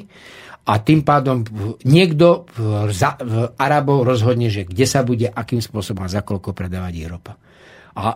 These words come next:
Speaker 2: ekonomicky by to bolo len vyjadrenie tých mocenských záujmov, o ktorých sa tu tak bežne hovorí medzi Spojenými štátmi a Ruskom, že v tom prípade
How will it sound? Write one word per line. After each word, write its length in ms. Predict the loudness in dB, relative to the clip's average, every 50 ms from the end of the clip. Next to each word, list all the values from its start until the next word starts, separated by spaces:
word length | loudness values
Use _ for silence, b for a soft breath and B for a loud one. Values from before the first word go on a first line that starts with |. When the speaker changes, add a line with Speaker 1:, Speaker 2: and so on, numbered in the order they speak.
| -6 _ _ _
Speaker 2:
ekonomicky 880 | -2 0 2 4 4 6 6 6 4 4 2 0 4 6 6 6 4 2
by 280 | -4 -6 -4 -4 -2 0
to 160 | 0 2 2
bolo 240 | 4 4 4 2 0
len 240 | 0 0 0 0 0
vyjadrenie 640 | 0 2 2 2 4 2 2 2 2 2 2 2 0
tých 320 | 0 -2 -6 -6 -8 -10
mocenských 640 | -4 -2 -2 0 2 2 0 0 -2 -2 -4 -4 -2
záujmov, 540 | 0 2 2 2 2 2 2 2 4 4 2 2 0 B B B B B B B -8
o 60 | -8
ktorých 320 | -6 -2 0 0 0 0 0
sa 160 | -2 -4 -4
tu 80 | -4 -6
tak 160 | -6 -6 -2
bežne 320 | 0 0 0 0 0 0
hovorí 400 | 0 2 2 4 4 4 4 2
medzi 240 | 2 0 -2 -2 -6
Spojenými 400 | -6 -2 0 2 2 2 2 0
štátmi 400 | -2 -2 -4 -6 -6 -6 -8 -10
a 80 | -8 -8
Ruskom, 480 | -10 -10 -12 -10 -6 -4 -4 -4 -6 -8 _ B B B B B B B B
že 160 | -2 -2 0
v 80 | 2 2
tom 160 | 2 2 4
prípade 400 | 2 2 2 2 2 2 2